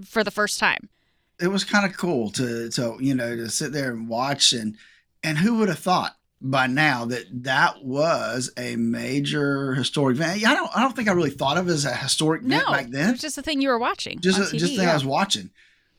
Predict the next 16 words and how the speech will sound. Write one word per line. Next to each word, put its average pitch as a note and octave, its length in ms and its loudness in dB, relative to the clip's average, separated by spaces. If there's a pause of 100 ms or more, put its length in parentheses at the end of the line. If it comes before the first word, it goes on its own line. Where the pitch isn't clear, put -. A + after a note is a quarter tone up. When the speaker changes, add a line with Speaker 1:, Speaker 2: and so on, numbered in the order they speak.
Speaker 2:
But D#3 240 2
to D3+ 120 2
think F3+ 240 2
now, D3 680 0
I D3 340 4
was B2 300 0 (300)
literally C#3 380 2
watching D3+ 340 4
my C#3 140 4
black C3+ 240 0
and C#3 100 2
white C3+ 200 2
T B2+ 180 2
V A#2+ 380 0
in A#2+ 140 -6
the G#2+ 120 -16